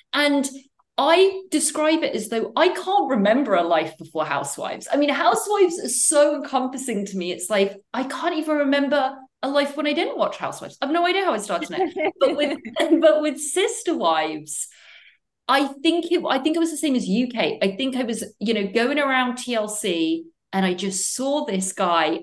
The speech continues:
Speaker 1: and I just remember watching it and they were like, "Ow, by the way, we're on season eighteen." I'm gonna keep saying that because there has been fifteen seasons of nothing, <laughs> like, nothing. We had the
Speaker 2: <laughs>
Speaker 1: catfish,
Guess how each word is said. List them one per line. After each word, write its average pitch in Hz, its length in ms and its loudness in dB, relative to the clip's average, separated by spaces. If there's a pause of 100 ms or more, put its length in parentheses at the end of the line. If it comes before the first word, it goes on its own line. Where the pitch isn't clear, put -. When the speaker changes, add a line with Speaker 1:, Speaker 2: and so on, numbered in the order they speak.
Speaker 1:
and 202 180 0
I 214 120 -2
just 277 260 -10
remember 330 280 0
watching 226 500 0
it 151 200 -4
and 196 140 0
they 208 100 2
were 220 120 -4
like, 240 360 -2 (320)
"Ow, 359 400 2
by 392 120 4
the 392 100 4
way, 359 160 4
we're 392 240 4
on 403 180 2
season 330 400 0
eighteen." 240 540 -2 (100)
I'm 311 220 4
gonna 415 340 4
keep 285 220 0
saying 220 320 2
that 165 220 2
because 233 300 -2
there 294 200 4
has 415 220 2
been 233 560 2 (360)
fifteen 440 720 2
seasons 196 840 0 (540)
of 359 200 4
nothing, 427 640 2
<laughs> - 40 -20
like, - 340 4 (200)
nothing. 311 680 2 (220)
We 285 100 2
had 370 180 4
the 359 260 0
Speaker 2:
<laughs> - 60 -6
Speaker 1:
catfish, - 640 -2